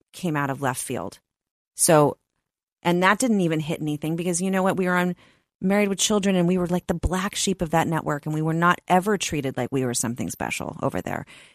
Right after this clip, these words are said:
You know, they had the twenty-one Jump Streets and they had everybody else that they were, like, fawning over. And we literally were left alone to, like, no one, you know, like, there wasn't a, there wasn't, like, a big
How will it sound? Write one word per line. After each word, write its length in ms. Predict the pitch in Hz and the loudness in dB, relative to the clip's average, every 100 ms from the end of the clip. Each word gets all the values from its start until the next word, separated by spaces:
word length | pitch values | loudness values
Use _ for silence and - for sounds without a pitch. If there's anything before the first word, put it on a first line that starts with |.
| _ | _
You 100 | 156 | 0
know, 180 | 156 143 | 2 2
they 140 | 151 | 2
had 320 | 160 170 190 | 2 4 4
the 80 | 175 | 2
twenty-one 420 | 147 - 139 131 127 | -4 -2 -2 -2 -2
Jump 220 | 123 127 | -4 -6
Streets 240 | - 127 | -6 -4
and 80 | 165 | 0
they 40 | 180 | 2
had 80 | |
everybody 420 | 185 156 147 135 110 | 2 0 -2 -2 0
else 200 | 139 - | 0 -2
that 120 | - | -4
they 100 | 135 | -4
were, 140 | 131 | -2
like, 240 | 135 113 - - - _ _ _ | -2 -4 -6 -20 -20 _ _ _
fawning 420 | - 165 156 151 | -4 0 2 2
over. 240 | 143 135 123 | 0 0 -2
And 160 | 151 160 | 0 2
we 120 | 202 | 2
literally 560 | 175 185 214 202 180 | 2 2 2 2 2
were 140 | 156 151 | 0 -2
left 400 | 147 151 151 - | 2 2 2 -2
alone 420 | 147 143 143 131 | 0 2 0 -2
to, 160 | 127 147 | -4 -4
like, 200 | 135 117 _ _ | -6 -6 _ _
no 240 | 143 151 | -2 2
one, 240 | 170 170 151 - - | 2 2 -2 -8 -14
you 160 | 165 175 | -2 2
know, 180 | 147 - | 2 2
like, 200 | 147 123 _ _ _ _ _ _ _ _ _ _ _ _ _ _ | 0 -2 _ _ _ _ _ _ _ _ _ _ _ _ _ _
there 100 | 190 | 0
wasn't 300 | 180 196 202 | 4 4 4
a, 280 | 131 - 107 - | 2 -2 -10 0
there 100 | 180 | 4
wasn't, 280 | 190 185 | 6 4
like, 160 | 156 160 | 2 4
a 40 | |
big 300 | 156 175 151 | 4 4 0